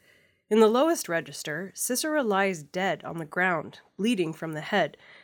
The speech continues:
and Yael is seen hammering a tent stake through his temple. The team found other mosaics at the site in twenty twelve, showing multiple figures from Israelite history,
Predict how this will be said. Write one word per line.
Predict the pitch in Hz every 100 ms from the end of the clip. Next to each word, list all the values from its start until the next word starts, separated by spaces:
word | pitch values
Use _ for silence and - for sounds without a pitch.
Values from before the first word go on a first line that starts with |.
| _
and | - 156
Yael | 156 165 208 196 156 -
is | 156
seen | - 196 196
hammering | - 247 220 180
a | 175
tent | - - 277
stake | - - 151 -
through | - 160
his | 156 151
temple. | 202 202 - - _ _ _ _ _ _ _ _ -
The | 208
team | - 277 330
found | 262 226 208 -
other | 196 247 220
mosaics | 185 160 156 151 151
at | 135
the | 143
site | - 151 165 -
in | 196
twenty | 180 170 160
twelve, | 143 196 196 147 - - - -
showing | - 175 175 170
multiple | 196 247 220 185
figures | - 254 196 160 160
from | - 160 143
Israelite | 180 180 170 160 151 120
history, | 254 262 156 143